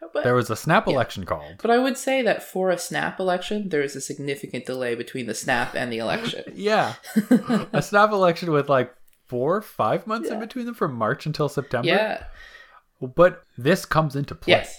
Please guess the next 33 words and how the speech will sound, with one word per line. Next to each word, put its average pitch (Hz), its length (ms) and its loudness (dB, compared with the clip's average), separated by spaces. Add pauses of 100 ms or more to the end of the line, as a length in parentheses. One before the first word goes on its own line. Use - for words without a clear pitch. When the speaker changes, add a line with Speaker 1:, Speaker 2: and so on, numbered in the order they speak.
(120)
Speaker 2:
because 110 340 -4
what 107 360 0
do 202 80 -4
you 190 160 0
do 143 340 0
when 117 140 0
you 113 80 -2
have 113 180 -2
a 110 60 -6
snap 139 340 0
election 98 420 -4
from 107 160 -6
a 104 40 -4
no 104 260 -2
confidence 131 760 -2
Speaker 1:
Mm-hmm. 165 140 -6
Speaker 2:
vote - 300 -8 (280)
in 117 140 -4
a 127 60 -2
government, 101 640 -2 (260)
and 107 220 -2
then 113 240 -2 (120)
all 151 540 4
of 127 280 -2
the 113 100 0
count, 120 400 -2
all 139 220 2
of 123 160 -6
the, 113 440 -6
uh, 101 220 -2
cabinet 143 320 2
Speaker 1:
Mm-hmm. 98 80 0
Speaker 2:
members 92 460 -4